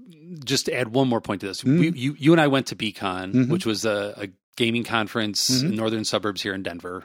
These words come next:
Speaker 1: Uh, it was Labor Day weekend. You
Speaker 2: Yep.
Speaker 1: came, you came up on Sunday. I went a few days. I, I went there purely to play board games with my gaming group,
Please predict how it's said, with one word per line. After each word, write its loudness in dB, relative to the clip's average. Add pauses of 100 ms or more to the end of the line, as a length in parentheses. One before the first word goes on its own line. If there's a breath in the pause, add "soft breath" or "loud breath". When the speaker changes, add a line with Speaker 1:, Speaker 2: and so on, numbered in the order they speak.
Speaker 1:
Uh, -6 (200)
it -20
was -10
Labor -2
Day -2
weekend. -8 (100)
You -8
Speaker 2:
Yep. 0
Speaker 1:
came, 0
you 0
came -2
up -2
on -2
Sunday. -2
I -4
went -6 (520 loud breath)
a -8
few 0
days. 2 (640 soft breath)
I, 2
I 4
went 6
there 2
purely 2
to -4
play 0
board -2
games -2
with -6
my -6
gaming -4
group, -6